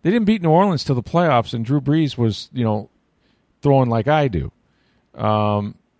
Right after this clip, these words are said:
he was done. He was cooked. His arm was done, and he had other injuries that we know about now as well. Folks, Jameis Winston could get that job, and,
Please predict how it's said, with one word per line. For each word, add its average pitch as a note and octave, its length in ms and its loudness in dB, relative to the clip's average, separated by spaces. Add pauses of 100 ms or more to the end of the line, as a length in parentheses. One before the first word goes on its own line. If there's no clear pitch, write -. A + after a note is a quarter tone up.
(440)
he C#3+ 160 0
was A2 180 0
done. A2 380 4
He F#2+ 100 -6
was A2+ 160 -2
cooked. C3+ 320 -2
His F#2+ 100 -4
arm B2 220 0
was F2+ 140 -4
done, F#2 380 -2 (100)
and G2+ 180 -6
he G#2 60 -2
had A2 100 0
other A#2+ 220 2
injuries F#2 320 -2
that G2 120 -2
we F#2 100 -4
know F#2+ 140 -4
about F#2 280 -4
now F#2 200 -6
as E2+ 120 -6
well. B2+ 280 -2 (760)
Folks, - 400 0 (500)
Jameis F#3+ 420 0
Winston C#3+ 640 -4
could C3 180 -2
get D3+ 200 -4
that A2 160 -2
job, F2+ 400 -4 (560)
and, A#2 240 -4